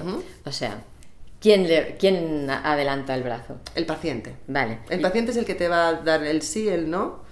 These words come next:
Speaker 2: Ujú.
Speaker 1: el me estresa o no me estresa, las preguntas que vas a hacer para poder hacerle la sesión.
Speaker 2: Entonces yo soy el paciente,
Speaker 1: Ujú.
Speaker 2: ¿vale?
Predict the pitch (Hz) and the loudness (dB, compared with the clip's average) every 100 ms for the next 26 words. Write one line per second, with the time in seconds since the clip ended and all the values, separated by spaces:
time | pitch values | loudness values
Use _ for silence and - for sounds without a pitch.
0 | - 175 160 165 156 175 190 180 170 185 | -12 -4 0 2 0 -2 -2 -4 -4 -4
1 | 190 175 - 160 175 202 208 - - 165 | -2 -2 0 0 0 -2 -4 -6 -6 -4
2 | 156 160 - 190 - 165 156 180 185 180 | -2 -4 -4 -4 0 0 2 2 2 0
3 | 160 151 131 - - 175 175 196 202 226 | -2 -2 -2 -6 -2 2 4 6 6 4
4 | 247 196 151 143 - 127 127 - - 147 | 4 2 2 -4 -6 -10 -10 -14 -12 -10
5 | 143 147 208 | -6 -2 0